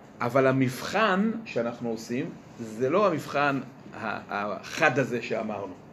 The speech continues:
האם אחרי שיוודע לו שאסור הפעולה הראשונה, כל אדם נורמלי יבין שגם הפעולה השנייה אסורה?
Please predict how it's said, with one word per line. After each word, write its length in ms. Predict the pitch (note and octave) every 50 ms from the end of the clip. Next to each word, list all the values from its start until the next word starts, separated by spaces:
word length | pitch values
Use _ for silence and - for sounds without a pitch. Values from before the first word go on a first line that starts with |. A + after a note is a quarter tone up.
| - - - - - - - -
האם 300 | - A#2 D#3 F#3+ G#3+ F#3
אחרי 260 | D#3 - - E3 F3
שיוודע 580 | D#3+ - D3+ C#3 C3 A#2 B2+ A#2+ - D3 D3+ D3
לו 120 | C#3 C3
שאסור 520 | B2 - B2 A2+ A2+ - - D3 C#3+ B2+ B2
הפעולה 320 | A2 - A2+ A#2+ B2 C3+
הראשונה, 580 | C#3 C#3+ C3+ - E3 E3+ G3 G#3 G3 F#3+ G3 F#3+ F#3+ F#3+ - - - - - - - - - - - - - - - - - - - - - - - - - - - -
כל 160 | - D#3+ F3+
אדם 240 | F3+ D#3 E3+ E3+ D#3+
נורמלי 380 | D#3 D3+ C#3 D3 F3+ F#3+ F3+ E3
יבין 400 | D3+ D3 C#3 C3 A#2 D#3 D#3+ C#3+
שגם 280 | C3+ C#3+ B2 B2+ A#2+
הפעולה 360 | A#2 A#2 A#2 A2+ A2 A2 G#2+ G#2+
השנייה 340 | G#2 - - G2 F2+ F#2
אסורה? 300 | F#2+ F#2 - - - -